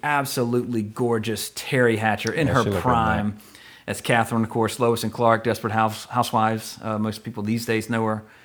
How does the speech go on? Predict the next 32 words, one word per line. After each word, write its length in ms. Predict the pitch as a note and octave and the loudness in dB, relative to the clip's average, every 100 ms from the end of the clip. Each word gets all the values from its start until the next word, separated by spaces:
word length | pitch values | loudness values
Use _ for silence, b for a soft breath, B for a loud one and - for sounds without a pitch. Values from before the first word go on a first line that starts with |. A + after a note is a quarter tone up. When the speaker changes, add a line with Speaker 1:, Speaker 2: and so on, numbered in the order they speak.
| b b b - _ | b b b -20 _
Speaker 1:
God, 280 | - A2 G2 | -10 -8 -8
she 120 | - G#2 | -8 -8
was, 80 | |
I 100 | D#2 | -6
forgot, 640 | G#2 G#2 G#2+ - - B2+ - | -4 -6 -6 -12 -2 0 0
I 60 | |
forgot 560 | B2 B2 G#2 - B2 A#2 | 2 0 -2 2 4 4
how 120 | A2 | 2
gorgeous 440 | G2 G2+ A2 G2+ G2 | -4 0 0 0 -2
she 100 | G#2+ | -2
was 220 | G2+ G2 | -2 -2
in 80 | G2 | -2
this 100 | G2 | -4
film. 360 | A2 G2+ A2 | -2 -2 -2
I 420 | - _ _ _ - | -6 _ _ _ -10
was 100 | B2+ | -2
like, 80 | A#3 | 0
"Oh 60 | |
yeah, 120 | B3+ | 2
she's 200 | A#3+ A#3 | 2 0
in 120 | B3+ B3 | 2 2
this. 280 | F3 - | 0 -4
I 80 | - | -8
totally 240 | E3 A3 G#3+ | 0 2 4
had 80 | |
a 40 | G#3 | 2
crush 220 | A3 A3 | 0 0
on 40 | G3+ | -2
her 40 | |
in 60 | F3 | 0
this 160 | D#3 | -2
film." 240 | C#3+ A2+ | -2 -6